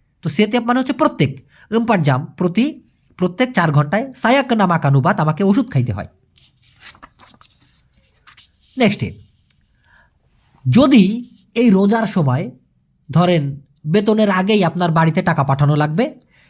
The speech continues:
কারণ আপনি ইফতারি করাবেন, বাংলাদেশে মসজিদে ইফতারি করাবেন, তো বসের কাছে গিয়ে বললেন, "বস, আমার তো কিছু টাকা হাওলাত দরকার।" এখন বস বলবে, "কেন টাকা লাগবে?" তো আপনার বলতে হবে যে কি,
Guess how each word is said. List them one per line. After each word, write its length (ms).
কারণ 220
আপনি 200
ইফতারি 380
করাবেন, 420
বাংলাদেশে 680
মসজিদে 320
ইফতারি 260
করাবেন, 340
তো 100
বসের 240
কাছে 180
গিয়ে 140
বললেন, 260
"বস, 180
আমার 160
তো 80
কিছু 180
টাকা 220
হাওলাত 240
দরকার।" 280
এখন 180
বস 140
বলবে, 220
"কেন 200
টাকা 180
লাগবে?" 320
তো 60
আপনার 220
বলতে 280
হবে 160
যে 100
কি, 280